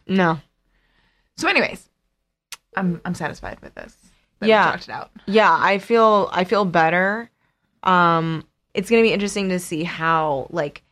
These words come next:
Speaker 1: everyone kinda moves forward from this.
Speaker 2: Sure. I mean, what's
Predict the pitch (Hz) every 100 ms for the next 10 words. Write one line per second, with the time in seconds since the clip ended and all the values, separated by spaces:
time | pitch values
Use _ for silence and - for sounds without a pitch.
0 | _ - 202 190 190 185 185 175 160 -
1 | - 165 165 175 196 202 226 233 240 247
2 | - - _ _ _ _ _ - - 311
3 | 254 233 269 254 - _ - 240 233